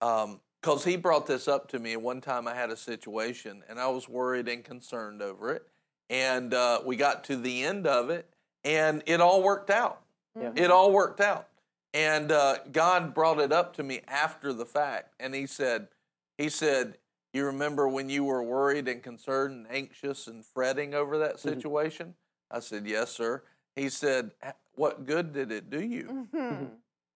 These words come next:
Speaker 1: Uh, he said, "How valuable was that anxiousness?"
Speaker 3: The Lord's so fun.
Speaker 1: <laughs> And I was like,
Speaker 3: <laughs>
Speaker 1: "It wasn't." You know,
Speaker 2: <laughs>
Speaker 1: it wasn't. And, uh,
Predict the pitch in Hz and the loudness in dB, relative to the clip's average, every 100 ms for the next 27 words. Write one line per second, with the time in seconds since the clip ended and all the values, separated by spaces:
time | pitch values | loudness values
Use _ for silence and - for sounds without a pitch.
0 | _ 131 131 143 - 135 131 143 135 135 | _ -6 -4 -4 -2 -2 0 0 0 0
1 | 139 165 151 131 120 113 - - 127 120 | 0 0 0 0 0 -2 -6 -4 -2 -2
2 | - 120 104 - _ 120 131 - 117 107 | 0 0 -2 -6 _ -10 -10 -10 -12 -12
3 | - _ _ _ _ 233 233 240 226 - | -14 _ _ _ _ -12 -10 -10 -10 -16
4 | 208 - 190 175 175 160 294 302 254 156 | -18 -16 -12 -4 -2 -2 -2 -4 0 2
5 | 156 160 160 160 123 - 208 _ _ _ | 4 4 4 4 2 -2 -12 _ _ _
6 | _ _ _ _ _ 120 107 110 113 101 | _ _ _ _ _ -6 -4 -4 -2 -4
7 | 117 123 123 _ _ _ - 131 127 170 | -8 -16 -20 _ _ _ -6 0 2 2
8 | - 139 156 139 147 151 143 156 156 165 | 0 2 4 6 8 8 6 2 2 -2
9 | - _ 160 - - 143 143 143 139 143 | -12 _ -20 -8 0 4 4 4 4 6
10 | 135 131 | 6 6